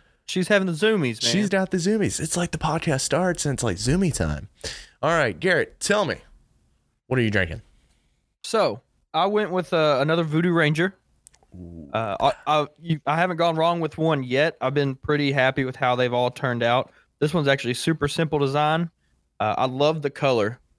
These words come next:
Speaker 1: of the can, though.
Speaker 2: Yeah, I like that one.
Speaker 1: Then it's got their little, little logo.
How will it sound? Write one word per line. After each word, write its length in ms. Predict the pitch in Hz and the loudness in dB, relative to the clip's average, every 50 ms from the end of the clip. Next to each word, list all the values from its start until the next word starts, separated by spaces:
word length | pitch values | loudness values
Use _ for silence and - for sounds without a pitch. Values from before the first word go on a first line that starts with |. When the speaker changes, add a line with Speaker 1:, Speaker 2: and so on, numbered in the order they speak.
| _ - | _ -2
Speaker 1:
of 160 | 131 120 110 | -2 -2 -4
the 80 | 120 | -8
can, 340 | 123 - 127 123 123 120 117 | -6 -2 0 0 0 0 0
though. 280 | 110 104 98 98 123 - _ _ _ _ _ _ _ _ _ _ _ _ _ - - - _ _ - | 0 0 0 0 -2 -6 _ _ _ _ _ _ _ _ _ _ _ _ _ -20 -20 -20 _ _ -20
Speaker 2:
Yeah, 1120 | 101 101 104 104 107 110 120 120 120 123 123 120 120 120 120 117 117 113 113 110 107 101 98 | -8 -4 -2 -2 0 2 2 2 2 2 4 4 2 2 2 2 2 2 4 4 4 2 2
I 40 | 95 | 2
like 220 | 92 90 90 - | 0 0 -2 0
that 160 | - 98 90 80 | 2 2 2 2
one. 300 | 80 85 85 85 82 85 - - - - - - | 2 2 2 0 0 -2 -6 -10 -20 -10 -4 -4
Speaker 1:
Then 80 | 143 | -4
it's 100 | 143 143 | -2 -2
got 180 | - 156 151 - | 0 -2 0 0
their 120 | 156 147 | 0 0
little, 400 | 147 151 151 147 147 147 139 - _ | 2 2 2 2 2 0 -2 -4 _
little 260 | 147 156 156 156 147 | -2 -2 0 0 0
logo. 520 | 147 151 160 156 156 156 156 156 160 156 | 0 0 0 0 2 2 2 2 0 -2